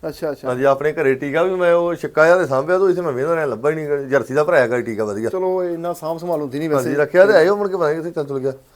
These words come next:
Speaker 1: ਚਲੋ ਕੋਈ ਨਾ।
Speaker 2: ਹਾਂਜੀ।
Speaker 1: ਲਓ ਵੀ ਦੋਸਤੋ ਅਗਲੀ ਇਹ ਵੀ ਵੈੜ ਤੁਹਾਨੂੰ ਦਿਖਾਉਣੀ ਹੈ। ਇਹ ਵੀ ਸ਼ਾਹੀਵਾਲ ਆ ਗਈ ਕ੍ਰਾਸ
Speaker 2: ਹਾਂਜੀ
Speaker 1: ਚ?
Speaker 2: ਵੀਰ ਜੀ, ਸ਼ਾਹੀਵਾਲ ਜੀ।
Speaker 1: ਲਓ ਜੀ ਸ਼ਾਹੀਵਾਲ ਕ੍ਰਾਸ ਵਿੱਚ ਦੋਸਤੋ ਅਗਲੀ ਵੈੜ ਤੁਹਾਨੂੰ ਦਿਖਾਉਣ ਲੱਗੇ ਆ।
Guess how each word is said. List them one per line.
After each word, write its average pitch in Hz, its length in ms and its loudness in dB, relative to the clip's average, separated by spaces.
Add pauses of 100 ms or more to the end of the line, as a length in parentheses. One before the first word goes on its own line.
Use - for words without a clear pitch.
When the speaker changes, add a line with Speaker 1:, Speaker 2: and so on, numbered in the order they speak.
(140)
Speaker 1:
ਚਲੋ 151 160 0
ਕੋਈ 131 200 -6
ਨਾ। 117 180 -14
Speaker 2:
ਹਾਂਜੀ। 120 320 2
Speaker 1:
ਲਓ 151 120 2
ਵੀ 180 60 -2
ਦੋਸਤੋ 196 380 2
ਅਗਲੀ 190 200 2
ਇਹ 202 100 2
ਵੀ 196 60 -8
ਵੈੜ 165 220 4
ਤੁਹਾਨੂੰ 185 220 -2
ਦਿਖਾਉਣੀ 151 380 -4
ਹੈ। 190 40 -6
ਇਹ 214 180 2
ਵੀ 247 60 -6
ਸ਼ਾਹੀਵਾਲ 220 360 4
ਆ 202 80 6
ਗਈ 190 80 -6
ਕ੍ਰਾਸ 180 260 2
Speaker 2:
ਹਾਂਜੀ 151 140 8
Speaker 1:
ਚ? 190 40 10
Speaker 2:
ਵੀਰ 190 80 8
ਜੀ, 190 80 0
ਸ਼ਾਹੀਵਾਲ 151 380 6
ਜੀ। 110 60 -4 (240)
Speaker 1:
ਲਓ 156 100 -2
ਜੀ 196 120 -6
ਸ਼ਾਹੀਵਾਲ 185 340 0
ਕ੍ਰਾਸ 165 500 2
ਵਿੱਚ 175 160 -4
ਦੋਸਤੋ 165 340 -2
ਅਗਲੀ 156 140 -4
ਵੈੜ 160 200 0
ਤੁਹਾਨੂੰ 156 220 -4
ਦਿਖਾਉਣ 139 300 -6
ਲੱਗੇ 143 240 -2
ਆ। 165 80 -4